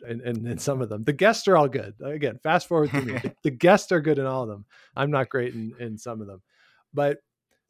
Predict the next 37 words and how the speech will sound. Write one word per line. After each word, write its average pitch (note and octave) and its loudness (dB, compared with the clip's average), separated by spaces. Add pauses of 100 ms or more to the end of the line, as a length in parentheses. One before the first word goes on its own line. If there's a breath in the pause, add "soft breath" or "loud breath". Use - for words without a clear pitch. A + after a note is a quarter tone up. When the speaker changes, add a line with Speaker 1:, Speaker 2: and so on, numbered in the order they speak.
Speaker 1:
one E3 2
of D#3+ 0
the C#3 0
problems G#3 0
was B2+ -2 (140)
I C3+ 0
was C3+ 0
going, B2+ -4 (360)
I D#3+ 6
was D#3+ 4
starting E3+ 6
too D3+ 0
far C3 4
ahead A2 -4 (540)
with C3 -2
the C3 -2
guests, A2 -6 (100)
and A#2+ -6 (100)
I C3 0
wasn't C3+ 0 (680)
establishing C#3 0
for B2+ -6
the B2+ -6
audience B2+ 0
w-, A#2 -18
exactly B2+ -2
what B2 -2
we A#2 -2
were A2+ -4
talking A2 -4
about A2 -12
or A2+ -6
where A#2+ -4
we A2+ -6
were A2 -8 (520 loud breath)
in B2 -6
the, A2 -6